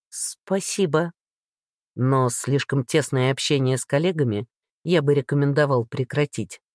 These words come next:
Воздух выбило из лёгких, а по венам вместо крови потёк адреналин. Что он имеет в виду? Он меня ревнует? И душа вдруг расцвела от этих нелепых догадок.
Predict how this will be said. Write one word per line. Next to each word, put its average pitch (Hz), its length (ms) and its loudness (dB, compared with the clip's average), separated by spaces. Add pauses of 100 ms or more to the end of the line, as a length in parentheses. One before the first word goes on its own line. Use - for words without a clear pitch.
(400)
Воздух 165 600 0
выбило 151 480 0
из 156 260 0
лёгких, 185 520 0 (340)
а 143 80 0
по 165 160 2
венам 165 400 2
вместо 156 560 0
крови 170 420 0
потёк 156 440 -2
адреналин. 170 720 2 (420)
Что - 320 -2
он 180 220 4
имеет 185 380 2
в 170 40 -6
виду? 175 520 0 (640)
Он 190 340 2
меня 175 560 2 (400)
ревнует? 170 760 0 (640)
И 160 60 -2
душа 170 340 0
вдруг 160 360 -2
расцвела 175 720 0
от 135 140 -2
этих 139 300 -4
нелепых 156 480 2
догадок. 165 580 0